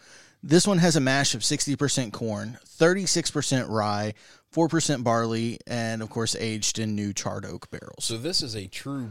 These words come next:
Speaker 2: bourbon that they just overloaded the rye with.
Speaker 1: Yes.
Speaker 2: Huh, okay.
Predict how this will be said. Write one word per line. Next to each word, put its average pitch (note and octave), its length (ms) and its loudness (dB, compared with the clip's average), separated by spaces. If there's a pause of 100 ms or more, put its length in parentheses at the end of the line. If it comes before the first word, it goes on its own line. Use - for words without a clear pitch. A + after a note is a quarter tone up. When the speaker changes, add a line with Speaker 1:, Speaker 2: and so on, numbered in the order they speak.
(160)
Speaker 2:
bourbon A2 480 -4
that F#2 160 -12
they G2 140 -8
just G2+ 500 -10 (340)
overloaded A#2+ 1120 -2
the F#2 100 -10
rye F#2 400 -8
with. E2 360 -16
Speaker 1:
Yes. - 460 -10 (760)
Speaker 2:
Huh, F#4+ 160 -6 (200)
okay. - 240 -8